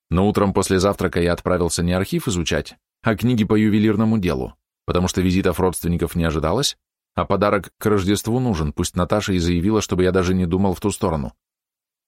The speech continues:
Мол, подарок она уже получила и такой, о котором даже не мечтала. И все же оставлять ее без подарка в такой день мне не хотелось. Существовала не нулевая вероятность, что если я что-то буду делать именно для нее,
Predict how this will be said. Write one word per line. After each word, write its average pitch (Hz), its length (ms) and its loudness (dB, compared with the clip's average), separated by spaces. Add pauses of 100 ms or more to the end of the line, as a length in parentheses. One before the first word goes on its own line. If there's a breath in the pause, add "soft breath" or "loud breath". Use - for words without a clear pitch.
(140)
Мол, 82 160 0
подарок 92 480 0
она 85 160 2
уже 82 200 0
получила 82 500 0
и 90 80 0
такой, 101 280 0
о 92 40 0
котором 95 340 0
даже 95 220 2
не 101 100 2
мечтала. 95 500 -2 (1300)
И 80 100 -2
все 82 200 0
же 76 120 0
оставлять 82 440 0
ее 80 200 0
без 76 140 -2
подарка 82 380 -2
в - 60 -6
такой 82 240 0
день 80 180 0
мне 85 180 2
не 92 100 0
хотелось. 107 520 -2 (920)
Существовала 90 720 0
не 87 120 0
нулевая 90 420 2
вероятность, 87 680 0
что - 160 -4
если 85 300 0
я 82 140 2
что-то 87 280 -2
буду 82 200 -2
делать 85 320 0
именно 85 320 0
для 78 160 -2
нее, 80 360 0